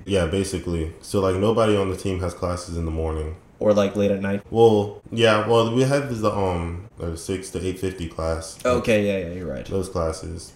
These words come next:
Speaker 1: But, I mean, like, nothing's happening then.
Speaker 2: That is true. <laughs>
Speaker 1: But, um, all right, no, let me get back to it. So, like, so lunch, and then school, and then we'll have meetings again, and then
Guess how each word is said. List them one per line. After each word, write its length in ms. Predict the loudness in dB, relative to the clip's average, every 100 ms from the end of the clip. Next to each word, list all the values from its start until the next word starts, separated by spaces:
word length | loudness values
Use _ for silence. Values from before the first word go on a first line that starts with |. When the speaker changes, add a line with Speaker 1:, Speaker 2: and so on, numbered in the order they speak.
| -10
Speaker 1:
But, 140 | -4 -2
I 60 |
mean, 160 | -2 -2
like, 180 | -4 -6 -18 -20 -8
nothing's 300 | -8 -6 -8
happening 380 | -8 -8 -8 -6
then. 220 | -8 -10 -14 2
Speaker 2:
That 180 | 4 4
is 160 | -2
true. 220 | -4 -4 -4
<laughs> 40 | -4 -6 -6 -8 -8 -8 -8 0
Speaker 1:
But, 180 | 2 2
um, 400 | 2 0 -2 -6 -12 -2
all 100 | 0
right, 140 | 0
no, 120 | 0
let 120 | -2 -4
me 60 |
get 120 | -4 -4
back 160 | -6
to 120 | -6 -8
it. 80 |
So, 120 | -2 2
like, 240 | 2 0 -8
so 140 | -6 -4
lunch, 540 | 0 0 0 -4 -12 -10
and 120 | -6 -4
then 120 | -4
school, 580 | -4 -2 0 -2 -4 -14 -20
and 100 | -6
then 60 | -2
we'll 100 | 0
have 180 | 0 -2
meetings 380 | -2 -2 -4 -6
again, 500 | -4 -2 -2 -4 -8 -16 -14
and 140 | -6 -2
then 340 | -2 -4